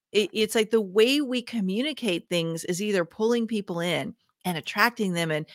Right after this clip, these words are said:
creating an irresistible, like, "I want this quality," or it's like, "Okay, that's nice."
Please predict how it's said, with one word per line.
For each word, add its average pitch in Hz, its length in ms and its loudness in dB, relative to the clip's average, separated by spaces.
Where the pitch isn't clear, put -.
creating 233 360 4
an 170 100 0
irresistible, 185 680 2
like, 160 180 6
"I 156 140 8
want 165 240 2
this 151 120 -6
quality," 170 600 0
or 240 140 6
it's 240 120 4
like, 240 200 0
"Okay, 339 280 0
that's 208 320 0
nice." 170 460 -2